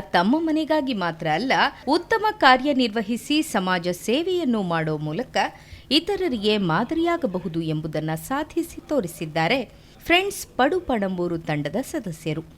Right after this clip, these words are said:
ಸಾರ್ವಜನಿಕ ಶ್ರೀ ಗಣೇಶೋತ್ಸವ ಪ್ರಯುಕ್ತ ಹರ್ಷಿತ್ ಸಾಲಿಯಾನ್ ಹಾಗೂ ವಿಘ್ನೇಶ್ ನೇತೃತ್ವದ ಫ್ರೆಂಡ್ಸ್ ಪಡು ಪಣಂಬೂರು ತಂಡದ ಸದಸ್ಯರು ಪ್ರಥಮ ವರ್ಷದ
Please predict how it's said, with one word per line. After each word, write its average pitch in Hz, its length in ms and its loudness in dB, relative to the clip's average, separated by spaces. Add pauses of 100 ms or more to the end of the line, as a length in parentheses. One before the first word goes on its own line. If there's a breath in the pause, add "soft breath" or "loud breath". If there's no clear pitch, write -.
(240)
ಸಾರ್ವಜನಿಕ 392 760 4
ಶ್ರೀ 302 260 0
ಗಣೇಶೋತ್ಸವ 277 840 -2
ಪ್ರಯುಕ್ತ 185 560 -4
ಹರ್ಷಿತ್ 302 560 -4
ಸಾಲಿಯಾನ್ 320 580 -2
ಹಾಗೂ 190 380 -2 (280 loud breath)
ವಿಘ್ನೇಶ್ 294 580 2
ನೇತೃತ್ವದ 208 600 -2 (160)
ಫ್ರೆಂಡ್ಸ್ 359 580 0
ಪಡು 311 320 2
ಪಣಂಬೂರು 180 640 -2
ತಂಡದ 160 360 -2 (200)
ಸದಸ್ಯರು 160 560 0
ಪ್ರಥಮ 381 680 4
ವರ್ಷದ 320 380 2